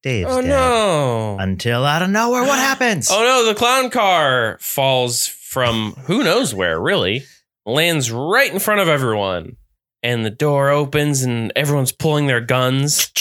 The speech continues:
Speaker 2: And a little human hand pops out and opens the door, and it's Dave.
Speaker 1: Not only Dave, but who else
Speaker 2: Wait
Speaker 1: is
Speaker 2: a
Speaker 1: somehow
Speaker 2: second.
Speaker 1: still alive?
Speaker 2: The Terenzi brothers. Hold on, we gotta say it at the same time. Ready?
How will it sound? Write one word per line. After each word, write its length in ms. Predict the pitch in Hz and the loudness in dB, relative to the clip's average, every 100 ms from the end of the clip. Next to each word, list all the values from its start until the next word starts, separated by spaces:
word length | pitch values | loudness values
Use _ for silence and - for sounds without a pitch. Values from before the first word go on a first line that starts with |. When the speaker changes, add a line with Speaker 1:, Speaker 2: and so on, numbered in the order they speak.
| - _ _ _ _ _ 110 | -6 _ _ _ _ _ -2
Speaker 2:
And 320 | 113 107 101 - | 0 0 -4 -4
a 60 | 123 | -2
little 220 | 180 320 | -2 -2
human 320 | - 381 330 | -2 0 2
hand 260 | 135 101 - | 0 0 -2
pops 240 | 101 - | -4 -2
out 200 | 151 - - | -2 -2 -6
and 140 | 90 - | -4 -2
opens 300 | 143 160 147 | -2 -2 -2
the 60 | |
door, 240 | 170 202 208 | 0 0 2
and 80 | |
it's 240 | 233 226 - | 0 -2 -4
Dave. 1500 | 233 247 233 226 214 202 185 165 143 127 107 92 92 - - _ - | 0 2 2 2 2 2 2 2 2 2 0 -4 -10 -18 -20 _ -8
Speaker 1:
Not 200 | 101 185 | -4 -2
only 240 | 208 117 | 0 0
Dave, 360 | 90 156 185 127 | 0 0 0 0
but 180 | 92 - _ _ _ _ - | -4 -6 _ _ _ _ -4
who 200 | 127 123 | -2 0
else 200 | 131 202 | 0 0
Speaker 2:
Wait 180 | 330 392 | 0 2
Speaker 1:
is 140 | 190 | 2
Speaker 2:
a 60 | 151 | 2
Speaker 1:
somehow 160 | 117 | 2
Speaker 2:
second. 240 | - - 151 | 2 2 0
Speaker 1:
still 300 | - 151 - | 0 -4 -4
alive? 520 | 156 151 165 180 - _ _ _ _ 262 | -2 -2 -2 -4 -8 _ _ _ _ -2
Speaker 2:
The 100 | 277 | -2
Terenzi 1000 | - 254 233 226 277 370 339 240 220 202 | 0 2 2 4 4 2 0 0 0 2
brothers. 440 | 190 180 190 202 170 | 2 2 2 0 0
Hold 140 | 131 | 0
on, 100 | 110 | 2
we 80 | 113 | 2
gotta 120 | 110 | 2
say 100 | 117 | 2
it 40 | 104 | 0
at 40 | |
the 60 | 104 | 0
same 160 | 107 | -2
time. 200 | 101 95 | 0 -2
Ready? 240 | 98 123 | -2 -4